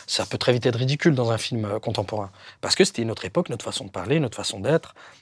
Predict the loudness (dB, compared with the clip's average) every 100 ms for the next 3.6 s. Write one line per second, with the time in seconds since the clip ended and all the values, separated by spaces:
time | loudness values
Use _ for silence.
0 | _ -6 -4 -4 -6 -12 -20 -20 -20 -2
1 | 2 4 2 2 4 4 4 -2 _ _
2 | _ _ _ _ -6 -4 2 2 2 0
3 | 4 6 6 2 2